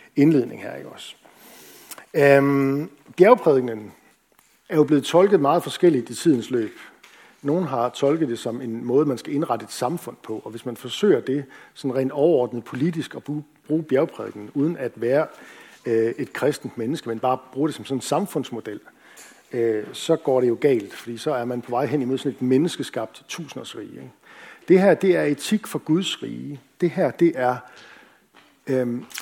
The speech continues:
bjergprædikenen er sagt til mennesker, som er disciple af Jesus. Det er discipleundervisning. Bjergprædiken, det er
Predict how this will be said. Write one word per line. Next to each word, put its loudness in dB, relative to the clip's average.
bjergprædikenen 4
er 0
sagt 0
til 2
mennesker, -2
som -4
er -2
disciple -4
af -6
Jesus. -14
Det 6
er 6
discipleundervisning. -4
Bjergprædiken, -2
det -4
er -4